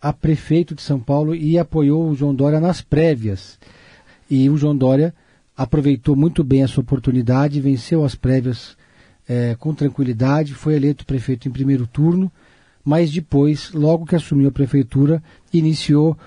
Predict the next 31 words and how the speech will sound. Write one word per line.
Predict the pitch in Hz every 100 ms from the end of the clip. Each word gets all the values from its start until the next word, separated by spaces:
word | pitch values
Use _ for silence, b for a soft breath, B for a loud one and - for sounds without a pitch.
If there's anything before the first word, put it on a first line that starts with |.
| b
um | 147
projeto | - 147 147 151
mais | 151 214
ambicioso | 208 185 180 - 165 156
de | 143
poder. | 131 127 113 110 107 b b b
Começou | 135 127 -
a | 131
viajar | 135 120
ao | 131
Brasil, | 120 110 117 170 180 160
a | 127
se | -
insinuar | 120 135 127 127
como | 123 123
candidato | 127 113 123 120
a, | 120 -
candidato | - 123 113 123 120
a |
presidente | 113 123 113 120 -
da |
República, | 113 117 - 147 165 165 - 160 B B B B
criou | - 139 143
vários | 120 151 165 170 147
constrangimentos | - 139 - 131 120 123 123 -
com, | 127 117 110 -
com | 120 117
o |
Alckmin | 123 147 147 170 170 156 b b b b b
e | 135
depois | 127 143 139 135 143 -